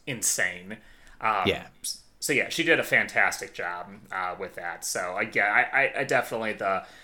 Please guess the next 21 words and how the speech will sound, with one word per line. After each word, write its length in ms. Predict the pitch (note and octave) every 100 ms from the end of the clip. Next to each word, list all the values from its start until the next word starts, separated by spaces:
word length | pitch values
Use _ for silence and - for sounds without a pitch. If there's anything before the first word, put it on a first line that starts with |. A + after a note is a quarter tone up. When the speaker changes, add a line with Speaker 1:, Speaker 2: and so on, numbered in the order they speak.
| - -
Speaker 1:
the 180 | C#3
acting 840 | A#2+ A#2+ - A#2+ A2 G2+ G2 F#2 -
and 260 | G2+ G2 F#2+ - -
just 280 | A#2 -
the 280 | A#2+ F#2+ F#2+ -
chemistry 420 | - B2+ F#2+ A2 G2
between 360 | G2+ A2 G2 F#2+
all 220 | G#2+ G#2+
the 80 | G#2 G2
leads, 460 | G2+ G2 F#2+ -
you 60 | G2
know, 80 | F#2+
the 100 | -
father-daughter 680 | G#2 G2 G2 F2+ G2+ G2
dynamic 540 | F#2 G2+ F#2 F#2 F2+ F2
of 80 | -
Hawkeye 480 | G2+ F2 G2 F2+ F2+
and 120 | F2+
Kate 240 | G2 F#2+
Bishop 480 | G2 - F#2+ F2 F2
and 140 | F#2